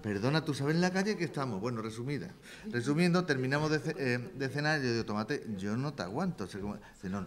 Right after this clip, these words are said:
dice, no, no, yo me voy contigo". Dice, "Si es que yo te". Total, yo me salí por si la mosca, en el, el Bruno no había entrada, me,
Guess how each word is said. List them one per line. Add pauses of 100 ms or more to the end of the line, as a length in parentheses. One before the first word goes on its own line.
dice,
no,
no,
yo
me
voy
contigo". (280)
Dice,
"Si
es
que
yo
te". (520)
Total,
yo
me
salí
por
si
la
mosca, (220)
en
el,
el
Bruno
no
había
entrada,
me,